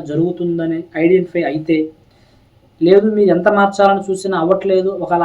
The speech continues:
అదే అయ్యిందని మీకు అనుమానంగా ఉండుంటే, అటువంటి సమస్యల గురించి మీరు లైఫ్ని పాడు చేసుకోవటం కన్నా అటువంటిది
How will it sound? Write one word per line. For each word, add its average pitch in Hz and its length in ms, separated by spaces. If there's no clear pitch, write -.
అదే 190 140
అయ్యిందని 185 520
మీకు 156 160
అనుమానంగా 170 560
ఉండుంటే, 147 400
అటువంటి 160 300
సమస్యల 180 400
గురించి 175 280
మీరు 156 160
లైఫ్ని 165 320
పాడు 151 220
చేసుకోవటం 143 520
కన్నా 151 220
అటువంటిది 170 360